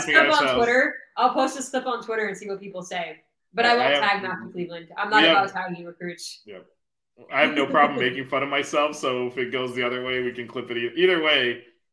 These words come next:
Speaker 1: Either
Speaker 2: See,
Speaker 1: way.
Speaker 2: I'm the exact opposite. I don't, I don't think he comes to Miami. And it, and it's mainly because of the whole rivalry in the same conference thing.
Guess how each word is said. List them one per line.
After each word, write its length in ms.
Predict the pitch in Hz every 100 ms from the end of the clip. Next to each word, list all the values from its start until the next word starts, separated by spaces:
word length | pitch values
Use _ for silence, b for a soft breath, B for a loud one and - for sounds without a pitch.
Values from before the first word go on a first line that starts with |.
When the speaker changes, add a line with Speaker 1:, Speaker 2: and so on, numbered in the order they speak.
| _ -
Speaker 1:
Either 220 | 170 330
Speaker 2:
See, 20 |
Speaker 1:
way. 60 | -
Speaker 2:
I'm 180 | - 466
the 160 | 480 349
exact 320 | 302 302 -
opposite. 540 | 220 254 302 220 190 -
I 140 | 233
don't, 280 | 285 269 - 214
I 100 | 233
don't 220 | 254 214
think 160 | 254 247
he 160 | 247
comes 280 | 240 226 -
to 100 | 220
Miami. 520 | 196 202 196 175 170 _ _ _ _ _ _ _ _ -
And 140 | 247
it, 100 | 269 302 285 285
and 100 | 294
it's 120 | 240
mainly 540 | 269 269 285 294 294 240
because 360 | 233 262 254 226
of 140 | 214
the 80 | 226
whole 260 | 233 220
rivalry 800 | 214 202 208 220 214 214 208 202 214
in 60 |
the 80 | 208
same 300 | 190 214 202
conference 560 | - 202 208 185 180 -
thing. 320 | 175 170